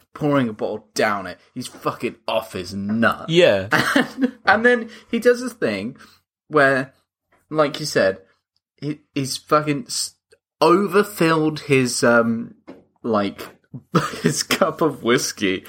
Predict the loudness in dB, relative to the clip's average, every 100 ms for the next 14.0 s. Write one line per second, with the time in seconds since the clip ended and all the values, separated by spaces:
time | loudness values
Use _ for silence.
0 | -2 0 2 2 0 -2 0 2 2 2
1 | 2 -2 -6 -2 0 0 -4 -6 -6 -6
2 | -8 -12 -18 0 0 4 2 4 4 4
3 | 4 2 2 -2 0 0 0 -2 -4 0
4 | 0 -2 _ -14 -2 0 2 0 2 2
5 | 2 2 0 -4 -12 -2 2 2 0 -4
6 | -6 -6 -10 -12 -16 -20 -20 -20 _ 2
7 | 2 0 -2 -2 -2 -2 2 4 4 0
8 | -2 -4 0 0 0 -4 -12 -10 -6 0
9 | 0 2 0 -2 -6 -6 -6 -6 -6 -4
10 | -2 0 2 0 2 0 0 -4 -10 -10
11 | -14 -16 _ -4 -4 -8 -16 -20 -20 -4
12 | 0 2 2 0 -12 _ _ _ -20 -2
13 | -2 -2 -2 -2 2 4 4 0 -4